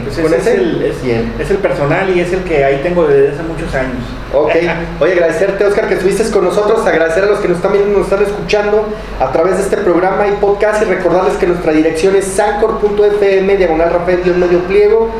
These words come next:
Speaker 2: y no se les olvi-, olvide suscribirse al canal, darle clic en la campanita, y sin más, nos vemos en el próximo programa. Muchas gracias, gracias.
Speaker 1: No, gracias a ustedes y a todos, y, pues, gracias, Rafa, por la oportunidad de,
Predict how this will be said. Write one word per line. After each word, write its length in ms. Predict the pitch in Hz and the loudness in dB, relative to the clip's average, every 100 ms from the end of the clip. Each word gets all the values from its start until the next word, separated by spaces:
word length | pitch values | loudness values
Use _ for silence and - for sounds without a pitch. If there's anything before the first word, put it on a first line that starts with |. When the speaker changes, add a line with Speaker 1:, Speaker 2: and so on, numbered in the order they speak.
| - - - - | -8 -10 -10 -2
Speaker 2:
y 40 | |
no 140 | 156 190 | 0 2
se 100 | 233 | 2
les 160 | 202 | 0
olvi-, 260 | 190 185 208 | 0 -2 0
olvide 300 | 175 185 226 | 0 2 2
suscribirse 560 | 226 226 185 - - 214 | 0 0 0 0 0 0
al 140 | 202 | 0
canal, 400 | 202 208 233 240 | 0 0 0 2
darle 240 | 233 208 | 0 0
clic 180 | 202 226 | -2 0
en 60 | 214 | 0
la 80 | 196 | 0
campanita, 460 | 185 185 208 208 | 0 0 0 0
y 60 | 208 | 0
sin 220 | 185 180 | 2 2
más, 260 | 208 220 220 | 2 0 0
nos 140 | 165 | 0
vemos 300 | 196 202 - | 0 0 0
en 100 | 180 | 0
el 80 | 160 | 0
próximo 440 | 175 190 202 190 | -2 -2 -2 -2
programa. 680 | - 160 156 190 190 226 226 226 - - - - - - | -2 0 2 2 0 -2 -6 -10 -12 -12 -10 -8 -6 -2
Muchas 220 | 160 - | -2 0
gracias, 540 | 170 170 175 175 - 147 | 0 2 0 0 -2 0
gracias. 500 | 165 175 151 - - - - | 0 2 -2 -4 -8 -8 -2
Speaker 1:
No, 140 | 170 | 0
gracias 240 | 165 170 180 | 0 0 -2
a 20 | |
ustedes 500 | 147 175 196 214 175 | 0 0 2 0 0
y 80 | 151 | -2
a 60 | |
todos, 380 | 143 156 185 202 | 0 0 0 0
y, 140 | 165 143 | -4 -2
pues, 260 | 135 131 131 | -2 -2 -2
gracias, 320 | 139 151 175 | -2 -2 -2
Rafa, 200 | 165 175 | -2 -2
por 140 | 165 151 | -4 -2
la 60 | |
oportunidad 640 | 131 135 - 127 123 131 156 | -2 -6 -6 -4 0 0 0
de, 200 | 165 | -2